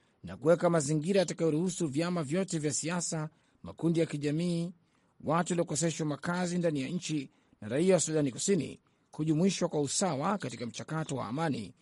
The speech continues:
ambao utahakikisha hali thabiti ya baadaye Sudani Kusini,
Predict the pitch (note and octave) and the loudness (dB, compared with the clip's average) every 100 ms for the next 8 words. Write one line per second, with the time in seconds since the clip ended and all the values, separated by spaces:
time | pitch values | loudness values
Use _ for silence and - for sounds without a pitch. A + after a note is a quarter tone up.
0 | _ _ - F#2 C3+ D3 D3 C#3 F#3+ F#3 | _ _ -10 0 2 4 2 0 -2 -2
1 | E3 D#3+ G#3 F3+ - B2+ D#3+ D#3 D#3 C#3 | -2 0 0 0 -2 -4 -4 -2 -4 -2
2 | C#3 D#3+ E3 D3 C3+ C3+ B2+ A2+ - - | -4 -2 -2 -2 -4 -6 -6 -6 -6 -4
3 | C#3+ F#2 | -4 -4